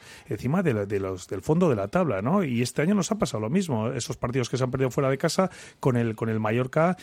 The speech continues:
y el petardazo de, de Granada, que parece que, que no, que no te estabas jugando nada. Entonces, evidentemente,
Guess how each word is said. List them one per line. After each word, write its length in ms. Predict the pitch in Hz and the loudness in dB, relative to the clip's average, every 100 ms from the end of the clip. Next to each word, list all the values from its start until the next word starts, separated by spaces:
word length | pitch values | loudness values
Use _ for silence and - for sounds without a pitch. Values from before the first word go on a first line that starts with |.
| - - | -10 -2
y 100 | 123 | -2
el 80 | 107 | 0
petardazo 500 | 110 107 123 117 123 | -2 0 0 2 2
de, 340 | 110 98 104 | 2 0 -2
de 120 | 107 | -4
Granada, 320 | 104 104 113 | -2 0 -2
que 100 | 101 | -2
parece 300 | 104 120 120 | -2 -2 -2
que, 160 | 120 120 | -2 -2
que 120 | 110 | -2
no, 140 | 107 107 | -4 -4
que 220 | - 117 | -6 -6
no 100 | 110 | -4
te 60 | 107 | -6
estabas 280 | - 107 | -6 -6
jugando 600 | - 113 104 98 95 98 98 | -6 -6 -6 -4 -6 -6 -6
nada. 240 | 101 101 - - | -6 -6 -10 -6
Entonces, 460 | 135 127 151 175 175 | -2 2 4 2 2
evidentemente, 760 | 139 131 139 135 135 151 131 | 0 2 0 0 0 0 -2